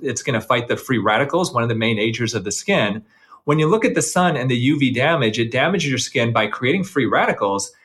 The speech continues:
and by creating inflammation, okay? And so, you know, there is a belief that obviously by eating the right foods, the rainbow fruits and vegetables, as well as applying that antioxidant-rich substances to your skin can help protect you from the sun as well.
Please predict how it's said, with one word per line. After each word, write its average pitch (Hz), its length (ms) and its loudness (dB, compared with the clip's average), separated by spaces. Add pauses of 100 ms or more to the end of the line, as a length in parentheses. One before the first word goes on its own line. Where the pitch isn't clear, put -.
(220)
and 139 220 0
by 135 140 2
creating 120 320 0
inflammation, 107 600 -4 (480)
okay? 101 420 -4
And 127 140 -4
so, 135 320 2 (720)
you 131 80 -2
know, 120 120 4
there 135 160 6
is 147 160 2
a 160 80 2
belief 170 440 0
that - 320 0 (120)
obviously 131 300 0
by 120 100 0
eating 131 200 0
the 123 60 0
right 107 160 0
foods, 156 480 0 (340)
the 107 120 -4
rainbow 139 360 2
fruits 131 280 -2
and 113 80 -2
vegetables, 165 560 0 (220)
as 127 120 0
well 156 160 4
as 180 60 2
applying 165 500 0
that 135 160 2
antioxidant-rich 117 1080 -2 (160)
substances 135 540 -2
to 123 120 -2
your 104 80 0
skin 131 520 0 (220)
can 135 160 0
help 120 240 0
protect 120 380 -2
you 110 80 -2
from 104 180 -4
the 98 100 -4
sun 92 260 -4
as 87 140 -6
well. 85 240 -2